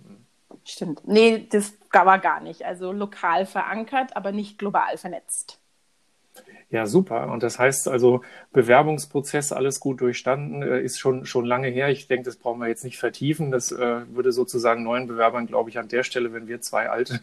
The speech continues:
Speaker 1: <laughs> also ich bin ja nur alt,
Speaker 2: <laughs>
Speaker 1: ähm, was erzählen würden von früher. Ähm, das läuft heute vielleicht zum Teil auch ein bisschen anders. Ich glaube, da springen wir mal direkt rein in die U S A, weil dann ging's los, äh, für dich und, äh, du, du hast, ja, den Flieger bestiegen.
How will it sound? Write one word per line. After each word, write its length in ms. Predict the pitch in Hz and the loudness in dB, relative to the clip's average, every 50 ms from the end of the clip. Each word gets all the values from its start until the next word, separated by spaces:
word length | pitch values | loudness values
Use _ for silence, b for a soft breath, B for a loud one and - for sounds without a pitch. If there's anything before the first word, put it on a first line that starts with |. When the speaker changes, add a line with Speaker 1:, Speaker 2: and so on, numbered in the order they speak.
| _ - | _ -18
Speaker 1:
<laughs> 140 | - - - | -16 -8 -2
also 240 | - - - 120 113 B B 143 B | 0 2 2 2 0 B B 2 B
ich 160 | 156 - - | 4 4 4
bin 100 | - 110 | 0 -2
ja 80 | 104 101 | -2 0
nur 200 | 104 104 - - | 0 0 0 0
alt, 180 | 104 117 - B B B B B | -2 -4 -4 B B B B B
Speaker 2:
<laughs> 200 | B 139 127 B | B -12 -4 B
Speaker 1:
ähm, 260 | - 123 113 113 113 113 | 2 4 4 4 4 4
was 160 | 117 113 - | 2 2 2
erzählen 500 | - 123 110 - - 127 127 131 127 120 | 0 0 2 6 8 8 8 8 6 6
würden 260 | 127 127 123 127 123 | 6 6 4 4 -2
von 200 | - 127 120 117 | -4 -4 -4 -4
früher. 480 | - - - 131 127 131 131 131 131 127 | -6 -2 4 6 8 8 10 8 8 6
Ähm, 280 | 120 120 120 123 117 | 4 2 -2 -4 -4
das 160 | 117 117 - | -6 -6 -4
läuft 220 | 123 120 117 113 - | -2 -2 -2 -2 -4
heute 200 | 127 120 117 117 | -4 -4 -4 -4
vielleicht 260 | 113 123 113 107 - | -4 -4 -4 -4 -6
zum 140 | - 113 107 | -10 -16 -12
Teil 200 | 110 110 110 110 | -10 -8 -6 -6
auch 120 | 110 110 | -6 -8
ein 80 | 110 107 | -8 -12
bisschen 260 | 113 - - 117 107 | -12 -10 -12 -12 -10
anders. 320 | - 117 127 139 135 127 | -8 -4 0 0 0 0
Ich 160 | - 117 - - | -2 -6 -8 -8
glaube, 220 | - 120 117 - | -8 -10 -8 -6
da 100 | - 110 | -8 -8
springen 320 | 110 - - - 117 117 | -8 -8 -6 -4 -4 -2
wir 80 | 120 113 | -2 -4
mal 160 | 110 110 107 | -4 -4 -4
direkt 420 | 104 110 104 113 135 - - - 110 | -4 -4 -4 -4 -4 -6 -6 -6 -4
rein 300 | 107 107 117 123 123 - b b b b b b b - | -4 -4 -4 -6 -8 -10 b b b b b b b 2
in 160 | 160 151 156 | 2 2 2
die 140 | 139 143 135 | 2 2 4
U 120 | 127 120 | 4 4
S 200 | 120 120 117 - | 4 4 0 -4
A, 240 | 113 107 101 101 98 | -8 -8 -8 -6 -4
weil 140 | 107 104 104 | -2 0 0
dann 160 | 117 123 123 | 2 0 2
ging's 280 | 127 131 123 117 - | 2 0 0 0 0
los, 460 | - 113 110 131 170 180 - - - - | 4 6 6 6 6 4 0 -2 -4 -2
äh, 340 | - 143 131 135 135 139 143 | 2 2 4 4 2 0 -2
für 260 | 143 143 - - 147 | -6 -4 -2 -2 0
dich 280 | 135 151 165 175 - - | 0 0 0 0 -2 -4
und, 280 | 139 131 127 127 - - | -4 -4 -4 -6 -6 -4
äh, 260 | - - 127 123 123 | -2 0 2 2 2
du, 200 | 117 135 131 123 | 0 -2 -2 -2
du 200 | 120 131 120 117 | -2 -2 -2 -2
hast, 300 | 131 131 - - - - | -2 -6 -6 -6 -2 2
ja, 180 | 165 156 117 | 2 2 2
den 160 | 104 110 110 107 | 2 -2 -6 -6
Flieger 300 | - - 104 170 117 104 | -2 0 2 2 2 0
bestiegen. 520 | 107 110 - - - 117 107 - - - | -2 -4 -6 -6 -6 -6 -6 -6 -6 -10